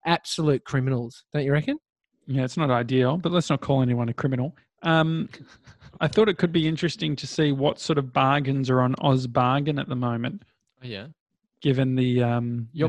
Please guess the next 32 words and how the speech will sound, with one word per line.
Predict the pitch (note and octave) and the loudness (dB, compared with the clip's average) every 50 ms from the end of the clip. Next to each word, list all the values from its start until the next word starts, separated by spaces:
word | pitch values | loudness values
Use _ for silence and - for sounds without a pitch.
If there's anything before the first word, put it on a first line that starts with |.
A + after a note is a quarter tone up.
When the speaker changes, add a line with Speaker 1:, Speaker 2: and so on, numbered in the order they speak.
| A#2+ | 0
Speaker 2:
know | B2 F#3 | 0 -2
Speaker 3:
black | G3 E3+ - | -4 -6 -8
beans | B2+ A#2+ A#2 A2 - - | -10 -10 -10 -10 -10 -10
look | A2+ - - | -10 -10 -8
legit, | G#2 G2 - - G#2+ G2+ - | -12 -12 -8 -10 -10 -10 -8
by | G#2 G2+ G2+ | -10 -10 -8
the | G2+ | -8
way. | G2+ G#2+ G#2+ | -10 -10 -10
I | A#2 A#2 | -10 -10
was | G#2 - | -12 -14
just, | - A2 - - - _ _ _ _ _ _ _ - | -16 -18 -20 -20 -20 _ _ _ _ _ _ _ -18
I | |
was | - A2 | -16 -14
just | A2 G2+ - - | -14 -14 -12 -10
on | A2 G#2 G2 | -10 -12 -10
Woolies | G2+ A#2 G#2 G2+ G2+ G2+ G2+ G2+ - | -10 -10 -10 -10 -10 -12 -14 -14 -16
and | G#2 G2+ G2+ G2+ - | -16 -16 -16 -16 -14
Coles. | - G#2 G2+ G2+ A2 B2 - - - _ _ _ _ _ _ _ _ | -12 -12 -12 -12 -14 -16 -18 -20 -20 _ _ _ _ _ _ _ _
Speaker 2:
You've | C#3 C3 C3+ B2+ | 0 0 0 4
looked | C3+ C#3+ C#3 - | 4 2 2 2
at | D3 C#3+ | 2 2
the | C#3+ | 2
ones | B2 C3 B2+ B2 B2+ A#2+ | 2 4 2 2 0 0
that | B2+ B2 | -2 -2
I've | B2 A#2+ A2+ A#2 | -2 -2 -2 0
got? | C#3 C#3 E3 D4+ - _ - _ _ _ | 0 0 0 -2 -6 _ -20 _ _ _
Speaker 3:
Were | C#3 B2 | -4 -2
they | B2 A#2+ | -2 -2
just | G#2+ A#2 G#2+ - - | -2 -6 -12 -12 -16
tinned | - - A#2+ B2 C#3 D#3 C#3+ - _ | -12 -10 -8 -6 -6 -8 -8 -10 _
black | B2 A#2 B2 - | -10 -10 -10 -8
beans? | - C#3 F3 G#3 G#3+ F#3+ - - _ | -10 -10 -10 -10 -14 -16 -20 -20 _